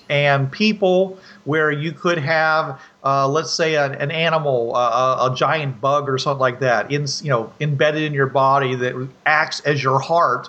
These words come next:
because your heart was destroyed. So in the same sort of thing, there'd have to be something that would be able to keep pumping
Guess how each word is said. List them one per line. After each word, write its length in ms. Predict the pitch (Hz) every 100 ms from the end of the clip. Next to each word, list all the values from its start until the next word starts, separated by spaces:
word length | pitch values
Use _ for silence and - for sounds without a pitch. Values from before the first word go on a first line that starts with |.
| - -
because 320 | 143 156 135
your 140 | 147 139
heart 260 | 151 127
was 180 | 131 123
destroyed. 640 | 123 - 185 180 120 87 92 - - -
So 300 | - 175 185
in 120 | 180
the 80 | 196
same 260 | - 214
sort 300 | 196 190 175
of 60 | 139
thing, 400 | 190 175 160 143
there'd 240 | 160 151 135
have 160 | 190
to 40 | 196
be 80 | 160
something 560 | - 180 175 170 151
that 120 | 143 143
would 140 | 139
be 200 | 139 147
able 180 | 143 139
to 80 | 139
keep 340 | - 196 190
pumping 600 | - 180 180 175 143 135